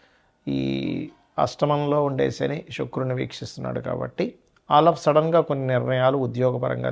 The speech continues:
తీసుకుంటూ ఉంటారు. కాకపోతే కాస్త ఈ షేర్ మార్కెట్ ఇట్లాంటి విషయాల్లో కాస్త జాగ్రత్తగా ఉండాలి. ప్రధానంగా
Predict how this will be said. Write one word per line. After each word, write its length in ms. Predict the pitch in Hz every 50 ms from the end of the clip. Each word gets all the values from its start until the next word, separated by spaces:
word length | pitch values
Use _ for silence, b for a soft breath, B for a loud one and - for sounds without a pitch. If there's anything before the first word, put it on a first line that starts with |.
| 123
తీసుకుంటూ 440 | 131 123 120 - - - 62 - - 64 62
ఉంటారు. 320 | 60 60 62 65 69 - - - b b b b b b b b b b _ -
కాకపోతే 460 | 160 151 143 151 151 160 151 175 175 147 131 135 139 - - - _ _ _ _ _ _ b b b b b b b b _ -
కాస్త 200 | 147 139 - 151 156 139
ఈ 20 | 127 -
షేర్ 240 | - 147 143 139 139 139
మార్కెట్ 360 | 135 135 127 - 139 127 127 139
ఇట్లాంటి 320 | 127 - - 139 139 135 135 127
విషయాల్లో 520 | - - - - - - 131 131 135 135 - - - -
కాస్త 420 | - - - 135 139 - - 147 135 123 67
జాగ్రత్తగా 520 | 64 62 62 - 120 - - 65 65 65 64 65
ఉండాలి. 320 | 64 62 62 62 62 65 65 - -
ప్రధానంగా 480 | - - - 113 120 123 123 123 127 123